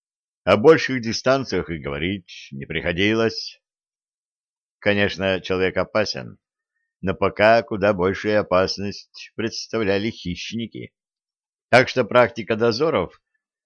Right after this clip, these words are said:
могла себя оправдать, э, только при наличии большого отряда, когда для этой цели можно будет выделить не меньше десятка бойцов,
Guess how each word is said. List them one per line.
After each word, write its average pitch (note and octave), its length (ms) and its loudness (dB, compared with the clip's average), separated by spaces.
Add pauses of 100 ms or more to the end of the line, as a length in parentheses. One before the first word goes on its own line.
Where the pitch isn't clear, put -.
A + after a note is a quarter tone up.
могла A2 300 2
себя C3+ 380 2
оправдать, A2 880 0
э, A2+ 300 -8
только B2 280 0
при A#2+ 160 -2
наличии A#2 360 0
большого G#2+ 460 0
отряда, C2+ 720 -2 (540)
когда C3 280 4
для A#2+ 180 4
этой F2+ 200 0
цели D#3+ 320 0
можно A2 340 0
будет G2+ 240 -2
выделить C#3+ 600 -6
не A2 180 0
меньше C3+ 440 -2
десятка G#2+ 640 -2
бойцов, D#2+ 540 -4